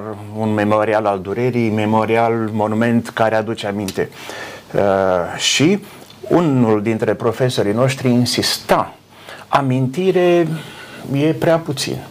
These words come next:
ce este aducere în prezent a lucrării lui Dumnezeu.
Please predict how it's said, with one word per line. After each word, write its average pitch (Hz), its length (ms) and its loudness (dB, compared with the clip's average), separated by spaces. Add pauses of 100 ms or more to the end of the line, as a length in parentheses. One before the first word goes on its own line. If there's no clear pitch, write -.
(840)
ce - 140 2
este 147 360 2
aducere 139 960 0 (340)
în 156 280 2
prezent 120 840 0 (140)
a 123 120 2
lucrării 139 640 0
lui 131 160 0
Dumnezeu. 117 500 0